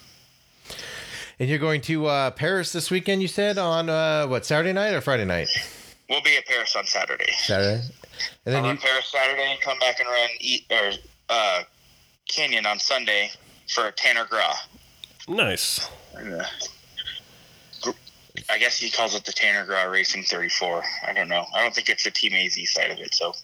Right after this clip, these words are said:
Speaker 2: I, I really don't know.
Speaker 3: I know. I always get confused with those things, especially on that deal, 'cause it, one was, like, Team A Z, and then the other one's just like, "Nah, it's just Tanner Gra Racing." Like, he
Speaker 2: Mm-hmm.
Speaker 3: doesn't even park next to those guys, like, when he <laughs> goes. It's so
Speaker 2: No.
Speaker 3: weird. <laughs> Like
Speaker 2: It's not even close either.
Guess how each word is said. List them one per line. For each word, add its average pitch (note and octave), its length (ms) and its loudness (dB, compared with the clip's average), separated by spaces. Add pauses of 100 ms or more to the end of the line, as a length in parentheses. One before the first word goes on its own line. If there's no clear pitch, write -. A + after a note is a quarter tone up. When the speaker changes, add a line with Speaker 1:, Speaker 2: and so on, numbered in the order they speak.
Speaker 2:
I, G#2 180 0
I G#2 80 4
really G2 220 -4
don't F2 120 -6
know. F3 60 -2
Speaker 3:
I F#3 60 2
know. F3+ 160 2
I F3 100 2
always C4 180 0
get F#3 140 0
confused B2+ 340 2
with G#2+ 100 0
those A2 280 2
things, A2 600 2 (160)
especially - 340 2
on G#2+ 60 2
that A2 180 2
deal, A2+ 220 2
'cause A2 200 0
it, A2+ 100 0
one C3 200 2
was, C3 140 0
like, A#2+ 160 2
Team C3 220 2
A B2+ 100 4
Z, B2+ 260 2
and B2+ 100 2
then A#2+ 80 2
the A#2 100 2
other B2 120 2
one's A#2 200 0
just A#2 240 -2
like, A2 220 2
"Nah, A2+ 300 2
it's - 80 -2
just - 200 -2
Tanner A2+ 160 2
Gra A2+ 180 2
Racing." A2+ 640 2 (300)
Like, C3+ 100 2
he - 20 2 (120)
Speaker 2:
Mm-hmm. C#3 120 4
Speaker 3:
doesn't D#3+ 140 2
even A#2 120 0
park C#3 180 2
next C3+ 220 0
to C3+ 60 2
those A#2 200 2
guys, A#2+ 340 4
like, A#2+ 120 2
when A#2+ 120 2
he C3 60 2
<laughs> - 0 -
goes. C3 140 2 (840)
It's C#3 120 -2
so D#3+ 160 0
Speaker 2:
No. B2 100 2
Speaker 3:
weird. C3+ 280 2 (100)
<laughs> - 40 -18
Like - 360 0
Speaker 2:
It's B2+ 180 -2
not C3 160 4
even C3 160 2
close A#2 400 0
either. G2 260 2